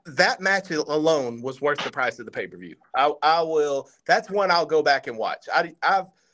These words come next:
very rarely go back and watch old matches just because, like, I've, if I've seen 'em once, I've seen it. But I will, if I only had to watch one match the rest of my life, I would watch this one.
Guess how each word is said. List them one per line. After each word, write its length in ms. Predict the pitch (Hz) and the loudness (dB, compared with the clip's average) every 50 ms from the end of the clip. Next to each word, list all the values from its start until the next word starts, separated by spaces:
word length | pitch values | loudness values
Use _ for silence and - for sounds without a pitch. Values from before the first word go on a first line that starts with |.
| _ _ _ _ | _ _ _ _
very 380 | 131 127 170 196 214 208 202 180 | -8 -4 -2 0 0 0 -2 0
rarely 400 | 165 165 165 160 147 139 127 123 | 0 0 2 2 0 0 -2 -4
go 160 | 131 135 131 | -4 -4 0
back 240 | 143 143 139 135 143 | 2 2 2 0 -4
and 100 | 120 113 | -6 -4
watch 380 | 120 127 135 - - - _ _ - | -2 -2 -2 -4 -6 -20 _ _ -6
old 240 | - 139 139 147 135 | -2 -2 -2 -2 -2
matches 540 | 131 131 139 143 139 - 151 143 135 - - | -2 -2 -2 -2 -4 -8 -14 -14 -14 -14 -14
just 180 | 147 135 - | -14 -14 -14
because, 460 | - 135 - 139 131 123 120 113 113 123 | -14 -16 -10 -8 -4 -4 -4 -6 -6 -8
like, 280 | 117 110 104 98 - - | -8 -8 -8 -12 -12 -12
I've, 120 | 117 113 - | -12 -12 -14
if 300 | _ _ _ _ _ - | _ _ _ _ _ -14
I've 120 | 123 120 | -14 -14
seen 180 | - - 147 135 | -12 -10 -8 -8
'em 100 | 127 120 | -8 -6
once, 220 | 127 123 117 117 | -6 -8 -8 -8
I've 80 | 117 107 | -12 -14
seen 240 | - - 139 117 107 | -12 -12 -12 -10 -12
it. 160 | - - - | -14 -12 -8
But 180 | 139 127 - | -8 -8 -4
I 180 | - 151 180 190 | 0 0 2 2
will, 500 | 185 175 165 156 151 139 131 127 123 _ _ _ _ _ _ _ _ _ _ _ _ _ _ _ _ _ _ - | 2 0 0 0 0 0 -2 -6 -8 _ _ _ _ _ _ _ _ _ _ _ _ _ _ _ _ _ _ -4
if 160 | - 160 156 | -4 -2 0
I 60 | 202 | 2
only 180 | 233 269 247 220 | 2 2 2 2
had 140 | 196 196 180 | 0 0 0
to 40 | 175 | 0
watch 220 | 175 170 156 160 | 2 2 0 0
one 180 | 156 165 165 160 | -2 -4 -4 -2
match 300 | 156 151 143 - - - | 0 -2 -2 -2 -6 -8
the 80 | 135 | -4
rest 220 | 123 120 - - - | -4 -4 -6 -8 -10
of 60 | 127 | -8
my 80 | 120 | -6
life, 280 | 117 107 104 101 - - | -6 -6 -6 -8 -10 -8
I 80 | 110 117 | -6 -4
would 140 | 117 107 | -4 -6
watch 240 | 110 104 101 - - | -6 -10 -10 -12 -14
this 180 | 101 82 - - | -20 -20 -20 -20
one. 140 | - - | -20 -20